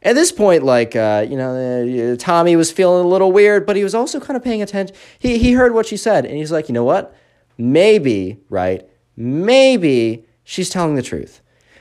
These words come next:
Maybe she's just a curious person. Maybe she was actually interested in the game.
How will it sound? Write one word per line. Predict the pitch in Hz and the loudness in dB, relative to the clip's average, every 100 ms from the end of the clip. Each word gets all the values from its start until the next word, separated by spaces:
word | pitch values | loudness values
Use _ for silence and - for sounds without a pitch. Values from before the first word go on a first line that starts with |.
| _ | _
Maybe | 214 240 233 | 0 2 0
she's | 214 - 220 190 | -6 -6 -6 -4
just | 220 220 214 - | 0 0 0 -4
a | |
curious | 196 - 185 170 165 160 | -6 -6 -4 -2 -2 -4
person. | - 92 - - 82 101 - _ | -6 -6 -6 -10 -12 -12 -20 _
Maybe | - 247 247 | 0 2 2
she | 247 262 | -2 0
was | 240 233 | 2 2
actually | - 226 240 - 214 | 0 -2 -2 -2 0
interested | 185 185 - 185 185 170 | 0 -4 -2 -2 -2 -6
in | |
the | 175 | -6
game. | 185 185 170 117 | -2 -2 0 -4